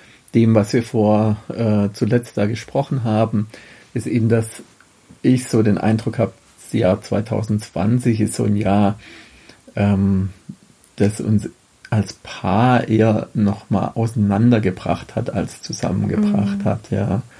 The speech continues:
Speaker 1: Also, ähm, s-, so, ich hab so den Eindruck, so das Bemühen um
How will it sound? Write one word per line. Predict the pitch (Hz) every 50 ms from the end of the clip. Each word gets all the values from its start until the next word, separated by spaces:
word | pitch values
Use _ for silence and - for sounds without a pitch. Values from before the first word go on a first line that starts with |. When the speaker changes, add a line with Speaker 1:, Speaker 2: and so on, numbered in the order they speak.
| - - - - - - - - - - - -
Speaker 1:
Also, | - 98 98 95 92 - - 92 95 95 92 87 - -
ähm, | 101 90 92 87 87 87 87 87 87 98 95
s-, | - - - - - - 143 - - - - - - - - - - - - _ _ _ _ _ _ - 123
so, | 113 - - 120 117 113 113 117 107
ich | 107 110 -
hab | 107 -
so | - 107
den | 104 107 -
Eindruck, | - - 110 107 117 - 120 107 -
so | - 113
das | 104 101 104 -
Bemühen | - 113 107 110 117 120 120 117 123 127 127 123 120 113
um | - - 110 107 101 98 101 101 101 101 101 101 107